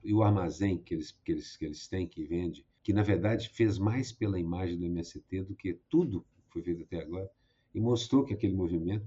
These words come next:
é mais do que justo, é essencial. E essa ma-, a maneira de se produzir o alimento não precisa ser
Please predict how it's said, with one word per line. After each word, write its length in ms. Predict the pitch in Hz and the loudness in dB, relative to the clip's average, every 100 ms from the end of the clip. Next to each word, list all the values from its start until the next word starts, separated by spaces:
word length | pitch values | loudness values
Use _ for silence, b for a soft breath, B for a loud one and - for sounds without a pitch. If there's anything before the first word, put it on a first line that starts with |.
| - | -10
é 100 | 131 113 | -14 -6
mais 340 | 120 165 160 | 0 4 4
do 100 | 156 | 2
que 200 | 151 127 | 4 4
justo, 440 | 98 127 127 - - _ _ | 6 2 2 -8 -20 _ _
é 80 | - | 0
essencial. 720 | 113 - 294 - 127 101 196 - _ - | 2 6 4 4 2 4 2 -2 _ 4
E 120 | 151 | 6
essa 240 | 165 - | 6 6
ma-, 220 | 156 131 | 6 6
a 180 | - - | 2 -4
maneira 520 | 139 139 131 151 160 | 2 8 10 12 10
de 80 | 120 | 6
se 160 | - 107 | 0 -4
produzir 720 | - 120 101 85 - 113 113 _ | 2 2 4 0 0 -4 -4 _
o 120 | 90 | -4
alimento 580 | 87 82 85 98 92 _ _ _ _ | 0 0 0 -2 -4 _ _ _ _
não 220 | 117 156 175 | 4 6 6
precisa 560 | 170 120 - 127 104 | 2 0 0 0 0
ser 400 | 85 - 101 - | -2 0 0 0